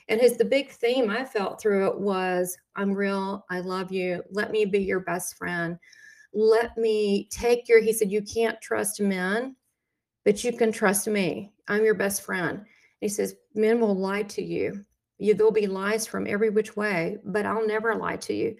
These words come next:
So he was urging people to, like, connect with him and to, and because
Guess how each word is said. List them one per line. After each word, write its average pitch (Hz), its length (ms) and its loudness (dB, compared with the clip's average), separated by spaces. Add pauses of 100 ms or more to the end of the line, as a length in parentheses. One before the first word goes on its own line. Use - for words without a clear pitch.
(360)
So - 160 -2
he 262 100 4
was 277 220 -2
urging 285 400 4
people 254 460 -2
to, 233 120 -6
like, 190 480 -4 (240)
connect 190 520 -4
with 233 160 2
him 254 500 -6 (580)
and 208 180 -2
to, 208 300 2
and 202 460 -2
because 226 380 2